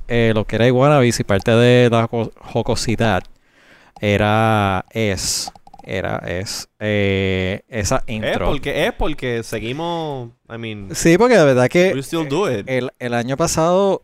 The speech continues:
Speaker 1: salimos con varias intros que estuvieron chéveres. Eh, yo todavía el día de hoy,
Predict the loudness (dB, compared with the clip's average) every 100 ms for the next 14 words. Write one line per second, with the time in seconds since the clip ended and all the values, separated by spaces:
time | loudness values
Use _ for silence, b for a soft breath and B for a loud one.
0 | _ -12 -8 -4 -2 0 -2 -2 0 2
1 | 2 -2 -2 0 2 4 4 2 0 -4
2 | -8 -10 -8 -4 -2 -4 -6 -10 -10 -8
3 | -8 -8 -6 -6 -8 -4 0 0 0 -4
4 | -8 _ -6 -4 -2 -2 -2 -2 -2 0
5 | 0 2 0 0 0 0 2 2 2 2
6 | 0